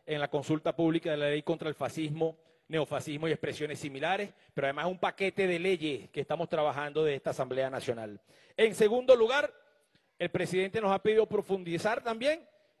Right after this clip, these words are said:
en la agenda del poder popular, de la construcción de lo que denominó el comandante Chávez en este libro azul, el socialismo territorial. Es una tarea de esta nueva etapa revolucionaria profundizar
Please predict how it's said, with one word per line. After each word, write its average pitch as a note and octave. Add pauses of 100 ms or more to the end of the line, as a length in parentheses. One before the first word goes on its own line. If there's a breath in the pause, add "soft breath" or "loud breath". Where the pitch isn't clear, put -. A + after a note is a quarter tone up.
en F3+
la F3+
agenda G#3
del F3+
poder G3
popular, D3+ (160)
de D3+
la D#3+
construcción E3+
de A#3
lo G#3+
que F#3+
denominó F3
el G#3
comandante F3+
Chávez F#3 (460 soft breath)
en D#3
este G#3
libro G#3
azul, B3+ (540)
el G3+
socialismo G3
territorial. B2+ (520)
Es F#3+ (120)
una A#3+
tarea G3+
de F3
esta F3+
nueva F3+
etapa F3
revolucionaria E3
profundizar E3